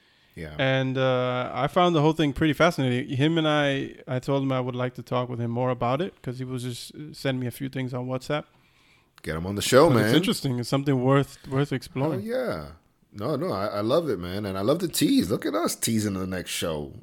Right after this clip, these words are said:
Speaker 1: <laughs> A little, little sprinkle, dinkle, winkle, tinkle.
Speaker 2: <laughs>
Speaker 1: It makes you think, though, man. It, you know, again, like, uh, Africa's huge, man. We talk about surface area. I think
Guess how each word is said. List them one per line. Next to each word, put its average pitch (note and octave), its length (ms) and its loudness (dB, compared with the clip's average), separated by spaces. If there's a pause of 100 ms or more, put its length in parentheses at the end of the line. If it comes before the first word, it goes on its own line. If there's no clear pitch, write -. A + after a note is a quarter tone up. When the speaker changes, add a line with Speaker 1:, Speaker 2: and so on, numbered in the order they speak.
(120)
Speaker 1:
<laughs> - 240 -10
A F3 60 -4
little, B2 320 2 (340)
little B2+ 200 6
sprinkle, A2+ 400 0
dinkle, G#2+ 360 0
winkle, G#2+ 280 -4
tinkle. F2+ 440 -6
Speaker 2:
<laughs> - 60 -20 (800)
Speaker 1:
It - 100 0
makes E3 240 4
you E3 60 8
think, F3+ 320 2
though, A#2 140 2
man. G#2+ 280 0
It, F#2 140 -2
you G#2+ 280 -2
know, A#2+ 200 -2
again, B2+ 300 0
like, G2 340 -4 (540)
uh, G2 100 -12 (180)
Africa's - 440 -6
huge, - 300 -8
man. E2 200 -8
We E2+ 80 -8
talk A2 120 -6
about F2+ 200 -8
surface - 400 -8
area. C#2+ 280 -6
I D#2 40 -6
think G#2 280 -8